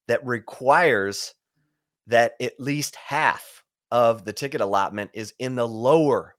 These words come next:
bowl. So that's why Texas is reconfiguring its student section.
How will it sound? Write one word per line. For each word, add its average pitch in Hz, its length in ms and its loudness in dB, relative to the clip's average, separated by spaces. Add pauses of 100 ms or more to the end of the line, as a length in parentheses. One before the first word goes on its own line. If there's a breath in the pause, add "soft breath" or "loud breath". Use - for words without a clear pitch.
bowl. 92 360 -4 (880)
So - 200 -2
that's 143 280 -2
why 156 200 2
Texas 127 480 -8
is 104 140 -12
reconfiguring 117 920 -6
its 98 140 -8
student 139 420 -8
section. 85 600 -6